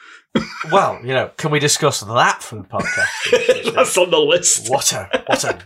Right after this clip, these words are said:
Speaker 2: damn movie that is. Uh, no, uh, uh, for myself, before we go to you, Si, um,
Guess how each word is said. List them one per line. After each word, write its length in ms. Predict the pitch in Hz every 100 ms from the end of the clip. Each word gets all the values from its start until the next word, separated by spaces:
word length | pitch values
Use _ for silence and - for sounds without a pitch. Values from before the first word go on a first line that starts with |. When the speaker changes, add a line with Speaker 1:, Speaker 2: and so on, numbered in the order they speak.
| -
Speaker 2:
damn 300 | 135 139 127
movie 320 | 131 139 123
that 260 | 120 165 107
is. 120 | - - - -
Uh, 120 | 226 208 208
no, 120 | 220 - -
uh, 80 | -
uh, 160 | 185 190
for 180 | - 196
myself, 520 | 190 190 233 220 143 -
before 220 | 131 151
we 80 | 143
go 120 | 143
to 140 | 139 135
you, 140 | 143
Si, 140 | -
um, 600 | 104 92 - 131 131 117